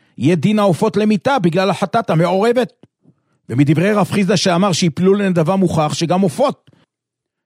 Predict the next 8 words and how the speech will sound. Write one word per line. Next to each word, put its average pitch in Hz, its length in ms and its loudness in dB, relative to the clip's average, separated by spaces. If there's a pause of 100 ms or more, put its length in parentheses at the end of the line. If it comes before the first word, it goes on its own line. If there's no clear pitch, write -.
בכלל 208 360 2
ההלכה 196 400 2
של 196 140 0
סתומים 226 480 0
ולא 185 140 2
רק 285 200 -2
מעות. 214 480 0 (800)
ואם 131 160 0